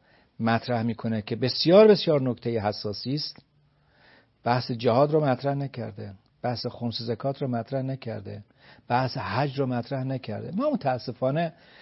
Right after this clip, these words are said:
چون ب-، بیننده‌های ما مذهبیان الحمدلله راحت می‌تونیم بگیم،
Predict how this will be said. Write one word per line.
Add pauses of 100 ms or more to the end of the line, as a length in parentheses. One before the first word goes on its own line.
(160)
چون
ب-، (460)
بیننده‌های
ما
مذهبیان
الحمدلله
راحت
می‌تونیم
بگیم،